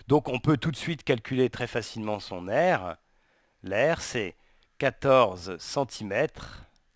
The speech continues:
multiplié par quatre centimètres. Et ça, bon, il suffit de faire le calcul. Dix fois quatre, ça fait quarante, plus quatre fois quatre, c'est-à-dire seize.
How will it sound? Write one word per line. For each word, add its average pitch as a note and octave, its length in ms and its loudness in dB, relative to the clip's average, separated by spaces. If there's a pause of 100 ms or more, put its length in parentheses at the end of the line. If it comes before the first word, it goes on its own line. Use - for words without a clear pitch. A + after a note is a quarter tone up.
(260)
multiplié A2 800 -6
par F#2+ 520 -4 (100)
quatre - 540 -4 (840)
centimètres. - 840 -8 (400)
Et A2 100 -6
ça, E3 200 2
bon, B2 120 0
il G#2 60 -4
suffit - 240 -10
de A#2+ 60 -12
faire A#2 160 4
le G#2+ 80 -2
calcul. D3 540 -2
Dix D3 240 -6
fois D3 180 6
quatre, - 380 6
ça G#2 120 -6
fait - 160 -10
quarante, D3 520 6
plus - 240 -6
quatre - 200 0
fois G#2 160 -2
quatre, - 380 0
c'est-à-dire - 720 -12
seize. D#3 440 4